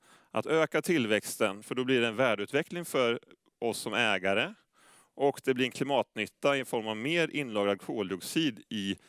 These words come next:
träden. Och nu tänkte jag ta och visa tre fördelar med att investera i Skogsfond Baltikum. Och det första, det tror jag, jag gissar att det är väldigt bekant för många av er som är medlemmar i Aktiespararna. Det här med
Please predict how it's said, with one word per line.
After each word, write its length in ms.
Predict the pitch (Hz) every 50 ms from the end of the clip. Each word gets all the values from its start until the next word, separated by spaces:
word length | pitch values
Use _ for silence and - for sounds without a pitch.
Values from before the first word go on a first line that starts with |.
| _ _ -
träden. 580 | - - 131 147 165 160 131 101 87 82 78 - - _ _ _ _ _ _ _ _ _ _ _ _ _ _ _ _ _ _ _ _ - - - - - - - - - - - - - - - _ _ _ _ _ _ _ _ _ _ _ _ _ _ _ _ _ _ _ _ _ _ _ _ _ _ _ _ _ _ _
Och 140 | - 147 156
nu 220 | 190 208 165 127
tänkte 280 | - - 147 123 - 143
jag 80 | 131
ta 100 | - 139
och 100 | 131 123
visa 500 | 139 135 117 104 - 135 123 120 123 127 - _ -
tre 340 | - 196 196 208 202 185
fördelar 580 | 175 - - 185 160 135 120 123 117 120 123 120
med 120 | 117 117
att 120 | 110 - -
investera 880 | 139 135 120 117 123 117 - - - 196 190 185 170 135 110 101 98
i 180 | - 117 113 104
Skogsfond 680 | - - - 139 - - - - - 117 110 104 95 92
Baltikum. 680 | 92 120 131 131 - - - 101 - - - - 98 - - - - - - - _ _ _ _ _ _ _ _ _ _ - - - - - - _ _ _ _ _
Och 80 | - 127
det 80 | 139
första, 640 | - - 240 - - - - 226 190 120 101 104 101 -
det 100 | 139 147
tror 280 | - - 175 165 160
jag, 120 | 147 135 117
jag 100 | 107 147
gissar 320 | 160 165 - - - 165
att 140 | 143 131 -
det 80 | 147
är 40 | 135
väldigt 300 | 120 139 160 143 135 135
bekant 420 | 143 - - 214 220 185 117 - -
för 120 | - 147
många 320 | 139 147 143 127 113 117
av 120 | 117 107 101
er 120 | 101 98
som 200 | - - - 113
är 60 | 110
medlemmar 400 | 110 120 107 98 101 135 170 190
i 40 | 185
Aktiespararna. 680 | 170 156 - - - - - - 82 80 - - 80 82
Det 100 | 113 117
här 180 | 107 120 113 101
med 240 | 101 101 101 95